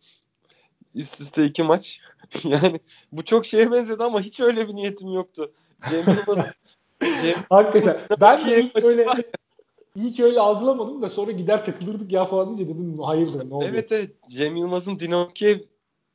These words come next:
Speaker 1: deplasmanı muhabbetine benzedi. Fuat Akdağ ve
Speaker 2: Abi,
Speaker 1: Rıdvan Dilmen.
Speaker 2: antikorumuz
Speaker 1: Ama hiç öyle bir niyetim yoktu.
Speaker 2: Antikorumuz tam Moskova'nın orta yerinde biter de sonra Moskova'da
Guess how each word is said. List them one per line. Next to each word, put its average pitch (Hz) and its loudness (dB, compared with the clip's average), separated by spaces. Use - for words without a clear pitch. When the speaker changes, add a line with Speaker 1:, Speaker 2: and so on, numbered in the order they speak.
Speaker 1:
deplasmanı 156 0
muhabbetine 175 2
benzedi. 156 -4
Fuat 143 0
Akdağ 147 0
ve 139 2
Speaker 2:
Abi, 160 6
Speaker 1:
Rıdvan 147 2
Dilmen. 143 -4
Speaker 2:
antikorumuz 170 2
Speaker 1:
Ama 196 -12
hiç 180 -8
öyle 185 0
bir 180 -12
niyetim 170 -4
yoktu. 156 -8
Speaker 2:
Antikorumuz 165 -2
tam 170 2
Moskova'nın 165 0
orta 156 2
yerinde 156 -2
biter 156 2
de 151 -2
sonra 151 -4
Moskova'da 147 -4